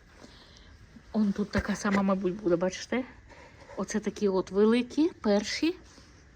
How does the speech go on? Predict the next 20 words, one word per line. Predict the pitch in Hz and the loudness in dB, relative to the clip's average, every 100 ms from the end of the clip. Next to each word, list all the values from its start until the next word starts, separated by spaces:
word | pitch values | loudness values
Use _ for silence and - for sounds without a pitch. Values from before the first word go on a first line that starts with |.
| - - - - - - - - - 208 | -10 -10 -10 -20 -20 -20 -20 -20 -10 0
Ні, | 202 202 | 2 4
ні, | 202 202 | 4 4
я | 185 | 2
не | 190 | 2
буду | 190 196 180 | 2 2 2
обривати. | 175 180 170 | 0 -2 0
Отут | 220 - 233 254 226 | 0 2 0 2 4
вона, | 208 202 240 - - | 4 4 2 -2 2
алло, | 185 202 220 - | 4 4 2 -6
ану. | 220 180 196 - - - - - - - - | -4 0 0 -2 -10 -20 -20 -20 -20 -20 -10
Тут | - - | -8 2
не | 220 | 6
видно, | 214 202 | 6 8
вона | 208 208 | 6 6
зав'язалася, | 208 208 202 226 220 208 196 | 6 6 4 4 4 2 0
я | 190 | 2
не | 185 | 2
бачу | 180 185 - 185 | 0 -2 -2 -6
ще | - 180 | -4 -4
її. | 180 180 175 180 | -2 -4 -2 -4